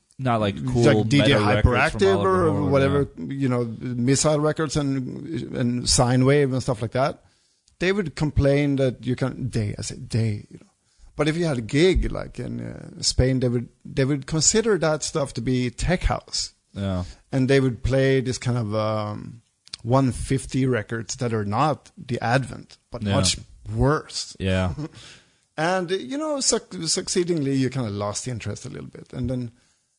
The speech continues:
Speaker 2: uh, at one point, uh, I, I think maybe,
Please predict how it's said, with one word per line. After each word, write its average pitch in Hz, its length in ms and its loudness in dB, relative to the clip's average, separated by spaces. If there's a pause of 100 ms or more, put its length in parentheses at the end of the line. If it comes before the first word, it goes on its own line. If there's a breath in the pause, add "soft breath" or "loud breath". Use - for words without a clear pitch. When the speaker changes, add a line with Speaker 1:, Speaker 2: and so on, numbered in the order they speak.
Speaker 2:
uh, 107 840 -8
at 131 120 -4
one 165 180 -2
point, 175 380 -2 (640)
uh, - 420 -16 (140)
I, - 100 -8 (160)
I 151 80 -4
think 131 240 -4
maybe, 127 340 0